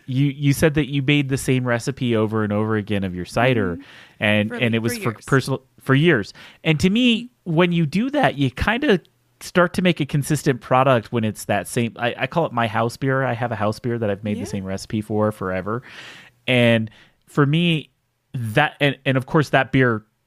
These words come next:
Speaker 1: is, like, rock solid. It's always the same, right? And, and when I, and this is a personal opinion, you could not agree with me, but for me,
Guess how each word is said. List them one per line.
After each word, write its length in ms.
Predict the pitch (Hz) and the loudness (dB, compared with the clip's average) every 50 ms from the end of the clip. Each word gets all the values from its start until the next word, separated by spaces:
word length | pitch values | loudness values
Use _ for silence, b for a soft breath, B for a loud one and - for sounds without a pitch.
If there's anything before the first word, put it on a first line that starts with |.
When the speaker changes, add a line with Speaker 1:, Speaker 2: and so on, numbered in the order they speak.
| _ _ _ | _ _ _
Speaker 1:
is, 240 | 110 131 117 110 | 0 0 0 2
like, 160 | - 117 107 98 | 2 0 0 2
rock 240 | 113 110 107 - | 2 0 0 0
solid. 400 | - - 117 107 101 92 82 80 | 0 0 0 0 2 0 -4 -4
It's 220 | 87 87 87 - - | -6 -8 -8 -4 -2
always 280 | 101 98 95 90 85 | -2 0 0 -2 -4
the 80 | 82 85 | -8 -12
same, 220 | 80 - 82 73 67 _ _ _ _ _ | -12 -10 -12 -12 -12 _ _ _ _ _
right? 240 | - 92 90 87 80 _ _ - | -6 -4 -4 -4 -6 _ _ -4
And, 220 | 101 101 92 - _ _ _ _ _ _ _ _ _ _ | -4 -4 -4 -4 _ _ _ _ _ _ _ _ _ _
and 260 | 143 135 123 123 117 - _ _ _ _ _ _ _ _ _ _ | 2 2 2 2 -2 -8 _ _ _ _ _ _ _ _ _ _
when 220 | - 147 147 165 156 | -2 2 2 2 2
I, 540 | 156 147 131 175 - 233 240 233 233 214 202 _ _ _ _ _ _ - - - - _ _ | 2 -2 0 0 2 2 2 2 0 -2 -6 _ _ _ _ _ _ -20 -20 -20 -20 _ _
and 180 | - 147 151 151 | -8 -6 -4 -2
this 140 | 160 165 - | -2 -2 -2
is 140 | 202 180 190 | -2 -2 -2
a 40 | |
personal 380 | - - 202 190 - - 196 190 | 0 0 0 0 0 0 -2 -2
opinion, 460 | 185 - - 190 180 170 175 180 170 | -2 -2 -2 -4 -4 -2 -4 -4 -4
you 100 | 165 156 151 | -4 -4 -4
could 180 | 160 170 165 _ _ _ _ _ _ _ _ - - - _ _ _ | -6 -8 -8 _ _ _ _ _ _ _ _ -20 -20 -20 _ _ _
not 340 | 165 160 160 160 156 - 156 | 0 2 2 2 2 0 -2
agree 280 | 151 131 151 147 143 | -4 -2 0 0 0
with 180 | 135 131 131 - | 0 -2 -4 -2
me, 140 | 127 127 123 | -4 -4 0
but 160 | 117 123 117 | -2 -2 -2
for 140 | - 139 131 | 0 -2 0
me, 360 | 135 151 165 170 165 156 | 0 0 0 2 2 0